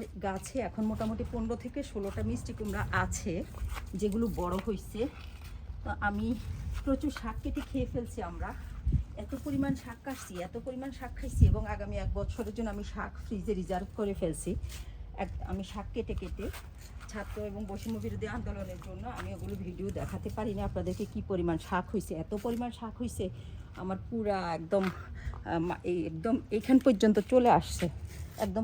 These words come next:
পাকার উপরে চলে আসছে গার্ডেন ভেদ করে। কারণ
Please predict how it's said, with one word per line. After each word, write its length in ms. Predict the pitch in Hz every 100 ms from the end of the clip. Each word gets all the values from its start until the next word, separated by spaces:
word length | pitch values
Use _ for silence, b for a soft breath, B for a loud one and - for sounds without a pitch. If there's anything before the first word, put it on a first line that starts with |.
| -
পাকার 320 | 220 220 233 240
উপরে 220 | 226 196 170
চলে 160 | 185 170 160
আসছে 180 | - 220 202
গার্ডেন 280 | 165 180 180
ভেদ 160 | 175 160 -
করে। 160 | 175 202 - - B B B B -
কারণ 160 | 196